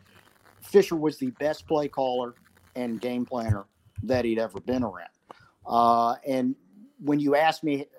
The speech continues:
what I was talking about, I was talking about in terms of the feelings of the fans in College Station,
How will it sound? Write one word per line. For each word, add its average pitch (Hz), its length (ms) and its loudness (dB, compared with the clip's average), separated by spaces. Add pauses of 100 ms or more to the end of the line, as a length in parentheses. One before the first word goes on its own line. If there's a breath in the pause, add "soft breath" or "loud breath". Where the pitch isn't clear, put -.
(400)
what 143 180 2
I 131 100 0
was 117 140 -6
talking 143 320 -2
about, 120 180 -4
I 127 60 -4
was 135 160 -8
talking 127 380 -8
about 117 240 -6
in 113 80 -20
terms 123 400 -8
of 120 320 -6
the 110 40 -20
feelings 123 500 -4
of - 80 -18
the - 60 -18
fans 113 440 -6
in 101 100 -18
College 107 380 -2
Station, 117 420 -2